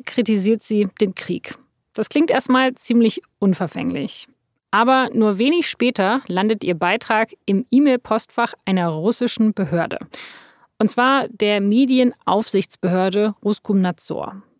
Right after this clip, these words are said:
Im Betreff der Mail steht Tötung von Zivilisten. Und im Anhang findet sich da eine Tabelle von allen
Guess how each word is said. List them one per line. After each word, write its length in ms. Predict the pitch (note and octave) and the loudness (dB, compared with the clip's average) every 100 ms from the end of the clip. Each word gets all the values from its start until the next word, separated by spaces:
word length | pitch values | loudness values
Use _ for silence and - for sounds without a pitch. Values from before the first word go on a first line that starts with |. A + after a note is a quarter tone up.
| _ _ _ | _ _ _
Im 120 | - F#3+ | 0 0
Betreff 340 | - C4 E4 | 2 0 0
der 140 | G#3+ | 0
Mail 340 | G3+ G#3+ A#3+ C4+ | 0 2 2 0
steht 440 | - - G3+ F3+ - | -4 -2 0 -2 -8
Tötung 420 | - B3 B3 B3 | -2 0 4 2
von 300 | A#3+ - G3 | 2 0 -2
Zivilisten. 840 | G3 - F#3+ F#3 G3 - - F3 F#3 - _ | 0 -2 0 2 2 0 -6 -8 -10 -14 _
Und 360 | - F3 F3+ F3+ | -4 -2 -2 -2
im 180 | - F#3+ | -2 0
Anhang 340 | - C4 C4 B3 | 2 4 4 2
findet 320 | - A#3 G#3+ | 2 2 2
sich 180 | G#3 - | -4 -2
da 200 | G#3 G#3 | -2 -2
eine 300 | - F#3 F#3 | -2 -2 -2
Tabelle 500 | F#3 D#3+ A3 B3+ B3+ - - - | -4 -2 2 2 0 -8 -20 -20
von 260 | - F#3+ F#3+ _ | -6 -4 -4 _
allen 400 | G3 B3 C#4 | 0 2 2